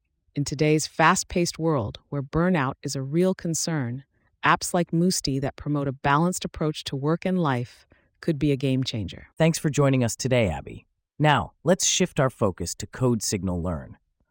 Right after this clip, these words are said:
Speaker 2: a practice-based learning platform offering one-on-one guidance to its users. With the assistance of Cosmo, their A I tutor and guide,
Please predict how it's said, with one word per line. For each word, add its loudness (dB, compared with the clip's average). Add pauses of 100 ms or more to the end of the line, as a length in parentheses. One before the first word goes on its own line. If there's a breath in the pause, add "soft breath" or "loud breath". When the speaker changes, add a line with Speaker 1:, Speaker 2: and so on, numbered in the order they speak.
(100)
Speaker 2:
a -10
practice-based -2
learning -2
platform -6
offering -2
one-on-one 0
guidance -2
to -8
its -8
users. -6 (840)
With -2
the 2
assistance 2
of -4
Cosmo, 0
their 0
A 4
I 2
tutor -2
and -2
guide, 0